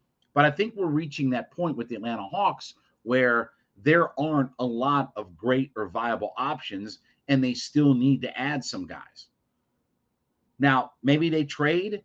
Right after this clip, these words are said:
because, look, the two contracts that they brought back in the Huerter trade are expiring contracts. I don't think it's coincidence that Justin Holiday and Mo Harkless are on their final year of their deal and have about eleven million dollars or so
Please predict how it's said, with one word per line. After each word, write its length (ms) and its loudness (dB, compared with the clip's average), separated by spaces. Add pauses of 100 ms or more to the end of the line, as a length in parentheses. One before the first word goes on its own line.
(220)
because, 420 2
look, 260 2
the 60 -16
two 220 -6
contracts 460 -4
that 100 -4
they 80 -4
brought 280 -4
back 260 -4
in 80 -6
the 60 -8
Huerter 300 -2
trade 380 -4 (380)
are 580 0
expiring 560 0
contracts. 640 -10
I 60 2
don't 120 2
think 100 -4
it's 100 -6
coincidence 640 -6 (300)
that 340 0 (140)
Justin 380 0
Holiday 640 -4
and 160 -8
Mo 160 4
Harkless 580 -2 (340)
are 160 2
on 160 0
their 120 -2
final 360 0
year 200 0
of 80 -4
their 120 -6
deal 380 2
and 80 -10
have 140 -4
about 200 -2
eleven 440 -4
million 280 -4
dollars 360 -4
or 60 -12
so 360 -8